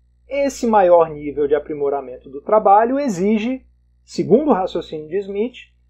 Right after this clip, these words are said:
maior grau de diferenciação do trabalho, o que pressupõe, por sua vez, maior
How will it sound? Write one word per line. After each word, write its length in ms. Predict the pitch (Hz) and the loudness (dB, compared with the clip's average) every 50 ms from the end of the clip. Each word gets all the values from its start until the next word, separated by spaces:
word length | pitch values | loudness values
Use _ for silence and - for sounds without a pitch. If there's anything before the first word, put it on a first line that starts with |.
| _ _ _ _ | _ _ _ _
maior 560 | 220 240 269 262 247 214 208 220 247 254 240 | -2 0 2 4 6 8 8 8 6 4 2
grau 340 | 190 170 180 180 202 233 233 | 2 2 2 4 4 4 2
de 120 | 190 214 202 | 0 -2 -6
diferenciação 960 | 165 196 254 240 - - 226 220 220 214 214 - 214 185 - - 180 170 180 | -4 -4 -4 -2 0 2 2 2 2 -2 -4 -2 -4 -4 -4 -6 -10 -8 -8
do 80 | 190 | -6
trabalho, 520 | 190 - 214 220 196 180 170 165 156 - - _ _ _ _ _ _ _ _ _ _ _ _ _ _ _ _ _ _ _ | -4 -2 0 2 4 4 4 2 2 -2 -10 _ _ _ _ _ _ _ _ _ _ _ _ _ _ _ _ _ _ _
o 140 | - 311 330 | 0 0 2
que 100 | - 294 | 2 0
pressupõe, 800 | - - 220 208 202 - - 254 - 233 214 226 233 254 262 - _ _ _ _ | 0 4 4 4 4 2 -2 -4 0 0 0 0 0 -4 -6 -10 _ _ _ _
por 180 | - 185 165 | -6 -6 -6
sua 260 | - - - 170 190 208 | -6 -6 -2 -2 0 2
vez, 520 | 185 202 202 214 233 233 - - _ _ _ _ _ _ _ | 2 4 4 4 4 2 -4 -18 _ _ _ _ _ _ _
maior 540 | 202 196 202 196 190 196 220 247 240 - _ | 0 2 2 4 4 4 4 4 2 0 _